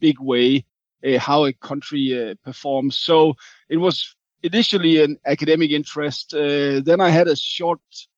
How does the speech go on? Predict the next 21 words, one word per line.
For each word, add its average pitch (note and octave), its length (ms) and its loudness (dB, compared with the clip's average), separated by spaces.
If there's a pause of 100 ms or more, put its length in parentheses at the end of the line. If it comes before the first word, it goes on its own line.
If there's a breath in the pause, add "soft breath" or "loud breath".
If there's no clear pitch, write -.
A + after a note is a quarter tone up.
(160)
internship E3+ 560 -6
at C#3 100 -10
Goldman C#3+ 320 -2
Sachs - 600 -2 (260)
between D#3 320 -2
my C#3 140 0
bachelor - 360 -4
degree C#3+ 260 -4
and C#3+ 80 2
my C3 100 -2
master's B2+ 420 -4
degree, C3+ 380 -4
and C3 100 -2
I C3+ 260 2 (380 soft breath)
was D3+ 120 -6
so F#3+ 140 -4
fortunate F3+ 640 0
to D3+ 180 -8
work D3+ 400 2
in C#3 220 -2
the, C3 360 0